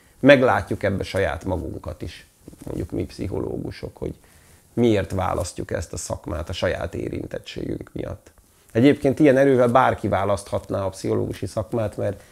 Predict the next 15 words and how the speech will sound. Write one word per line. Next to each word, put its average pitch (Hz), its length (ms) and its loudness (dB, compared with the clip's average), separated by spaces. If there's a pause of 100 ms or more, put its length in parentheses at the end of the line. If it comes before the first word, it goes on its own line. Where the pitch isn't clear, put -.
(100)
így 131 240 6
vagy 107 160 4
úgy 107 140 4
mindenki 85 640 -2
érintett, - 460 -6
és - 160 -4
ebben 101 400 -2 (120)
semmi - 340 -8
különös - 460 -8
nincs. 101 420 -10 (1400)
Ezek 143 320 4
a 135 40 -2
fajta, 110 760 2 (680)
ö, 101 520 2 (480)
érvelések 117 720 0